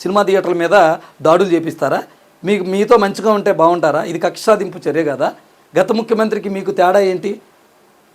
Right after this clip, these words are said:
ఆయనే ఇంకా మంచిగా మాట్లాడంగానే మీ అన్నయ్య గారికి మంచి మర్యాద చేసి శాలువా ఇచ్చి, ఆ, మీ అన్నయ్య గారు, మీ వదిన గారికి చక్కగా ఆయన ఒక తోడబుట్టిన వాళ్ళలాగా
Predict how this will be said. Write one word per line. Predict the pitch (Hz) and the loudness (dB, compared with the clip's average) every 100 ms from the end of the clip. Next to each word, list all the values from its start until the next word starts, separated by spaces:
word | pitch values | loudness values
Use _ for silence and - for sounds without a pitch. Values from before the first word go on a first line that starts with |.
| _ - | _ -6
ఆయనే | 127 185 240 269 | 2 4 4 2
ఇంకా | 240 | 2
మంచిగా | 220 196 208 220 196 180 185 - - | 0 0 0 4 6 4 2 -8 -8
మాట్లాడంగానే | 156 185 202 202 196 208 226 175 185 _ - | 0 0 4 4 4 0 0 0 -2 _ -4
మీ | 160 | 0
అన్నయ్య | 165 190 | 0 2
గారికి | 185 185 170 | 2 0 0
మంచి | 160 165 | -4 -2
మర్యాద | 160 196 170 | 0 0 0
చేసి | 175 185 | -2 -2
శాలువా | 196 170 175 170 | 0 0 2 2
ఇచ్చి, | 160 160 220 151 - _ 156 | 0 -2 -2 -2 -8 _ -6
ఆ, | 156 143 | 0 0
మీ | 151 | -2
అన్నయ్య | 156 175 | -2 0
గారు, | 175 170 | 2 2
మీ | 170 | 0
వదిన | 147 156 165 | 0 -2 0
గారికి | 160 151 147 196 - - - | -2 -2 -2 -4 -4 -12 -14
చక్కగా | 160 190 | -6 2
ఆయన | 185 170 151 147 - - - | 2 2 0 -2 -8 -18 -12
ఒక | 135 | -6
తోడబుట్టిన | 156 180 180 180 165 | 0 0 0 -4 0
వాళ్ళలాగా | 160 160 160 151 | 2 2 0 -2